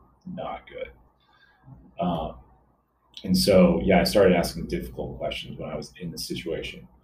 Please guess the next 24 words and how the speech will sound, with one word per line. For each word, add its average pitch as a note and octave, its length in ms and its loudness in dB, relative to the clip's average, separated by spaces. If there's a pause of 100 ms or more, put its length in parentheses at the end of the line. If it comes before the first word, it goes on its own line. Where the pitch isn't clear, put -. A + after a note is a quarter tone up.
(240)
So A#2 220 8
relationship B2+ 680 6
ends. G2+ 540 0 (220)
I A2 120 6
realize A#2 520 10
my G#2 120 2
shadow F#2+ 320 4
is F#2 100 2
driving, F2+ 580 -2 (680)
and G2 540 0 (720)
I've A#2+ 140 8
always C#3+ 220 10
been A#2 180 4
fascinated G2 600 -2
with E2+ 100 -12
psychedelics E2+ 760 -8
and, E2+ 100 -6
like, E2 280 -8
what F2 280 -4 (160)
they F2+ 240 0
can E2+ 540 -6
do. D#2 380 -6 (140)
So - 260 0
I, E3+ 380 0